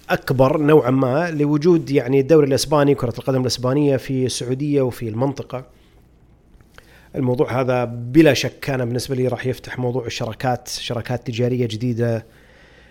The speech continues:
لرابطة دوري المحترفين، آه، في متابعة طبعًا قريبة لبطولات السوبر اللي تتم، آه، في السعودية، ولو أن بطولات السوبر يعني، آه، تنظم من قبل الاتحاد الإسباني ولا هي من، من الرابطة، لكن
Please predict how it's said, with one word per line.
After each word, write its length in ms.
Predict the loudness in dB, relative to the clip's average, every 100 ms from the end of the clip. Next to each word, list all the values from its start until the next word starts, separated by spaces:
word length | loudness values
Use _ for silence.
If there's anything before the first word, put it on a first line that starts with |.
| _ -2
لرابطة 880 | 2 2 2 -2 -4 -4 0 0
دوري 280 | 2 0 0
المحترفين، 960 | -4 -6 -6 -4 2 6 6 6 4 2
آه، 200 | 2 0
في 340 | -4 -4 -2
متابعة 680 | -4 -2 -2 -2 -4 -2 -2
طبعًا 360 | -4 -6 -6 -6
قريبة 480 | 0 2 2 2
لبطولات 600 | 2 0 -2 -4 -4 -4
السوبر 480 | -6 -2 0 2 0
اللي 180 | 0 -2
تتم، 460 | -2 -2 0 0 -2
آه، 260 | -2 -4
في 160 | -6 -6
السعودية، 500 | -6 -4 -4 0 2
ولو 240 | 2 0
أن 100 | -2
بطولات 320 | -4 -6 -6
السوبر 420 | -8 -8 -8 -6 -6
يعني، 400 | -8 -6 -6 -8
آه، 180 | -10 -14 _ _ _ -20 _ _ _ -20 -4
تنظم 400 | 4 4 6 4
من 100 | 4
قبل 260 | 2 2 4
الاتحاد 400 | 2 2 2 4
الإسباني 520 | 2 0 -2 -2 -2
ولا 240 | -2 -2
هي 140 | -2 -2
من، 300 | -2 -2 -2
من 100 | -4
الرابطة، 440 | -2 -2 0 2
لكن 440 | 2 2 0 -4